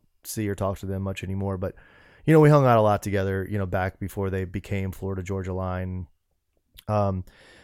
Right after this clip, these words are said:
that style of music, and, you know, hey, it's, it's great. Um, it, it's different, you know, but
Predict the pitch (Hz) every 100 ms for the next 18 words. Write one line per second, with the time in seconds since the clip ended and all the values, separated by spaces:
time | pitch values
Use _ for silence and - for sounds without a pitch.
0 | _ 170 170 - 143 131 127 120 - 95
1 | 110 110 98 95 - 110 107 - 139 143
2 | 139 - 123 131 107 101 - - 127 -
3 | 107 104 110 - 101 98 98 95 92 -
4 | _ _ _ _ _ _ _ - 107 -
5 | 104 - 101 - 101 101 - - 85 107
6 | 98 98 92 - - _ _ - 101 90